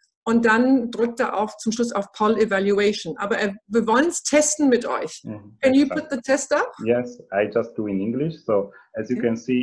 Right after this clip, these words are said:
Speaker 2: you can create different questions, even, uh, different types.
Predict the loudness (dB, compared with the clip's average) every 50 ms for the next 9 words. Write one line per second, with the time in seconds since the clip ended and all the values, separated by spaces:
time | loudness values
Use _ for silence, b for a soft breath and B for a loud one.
0 | -2 -4 -6 -4 -4 -2 -4 -4 -6 -8 -8 -6 -2 -2 -2 -2 -2 -6 -8 _
1 | -8 -8 -6 -6 -6 -6 -6 -6 -4 -2 -2 -2 -4 -6 _ -12 -12 -12 -12 -14
2 | -20 _ _ _ -10 -6 -6 -6 -6 -8 -10 -12 -10 -10 -10 -10 -12 -14 -18 -16
3 | -16 -16 -16 -8 -2 0 2 2 2 2 -2 -6 -12 _ _ _ _